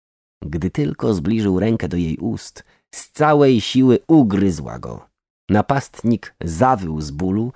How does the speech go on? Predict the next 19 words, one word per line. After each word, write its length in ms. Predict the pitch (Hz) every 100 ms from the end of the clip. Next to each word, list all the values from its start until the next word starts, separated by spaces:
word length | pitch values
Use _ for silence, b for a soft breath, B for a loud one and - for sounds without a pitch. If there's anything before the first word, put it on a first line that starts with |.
| b -
zostawił 520 | 117 - 147 143 143
dziewczynę 440 | 135 - 139 143
i 140 | - 107
zaczął 320 | 117 113 104
uciekać. 600 | - - - - - - _ _ _ B B
Grażyna 480 | - 123 120 156 156 -
I 160 | 160 - B 92
nie 240 | 110 165
straciła 500 | - 143 139 131 131
przytomności 600 | - 101 98 98 95 -
umysłu. 500 | - 80 71 - 92 B B
Zawróciła 600 | 90 117 113 120 - 165
do 120 | 156
skrzyżowania, 640 | 151 - 151 135 143 143 135
gdzie 160 | 113
spotkała 460 | 123 123 - 127 120
koleżanki 500 | 113 110 110 110 98
ze 120 | 98
szkoły. 420 | - 113 78 50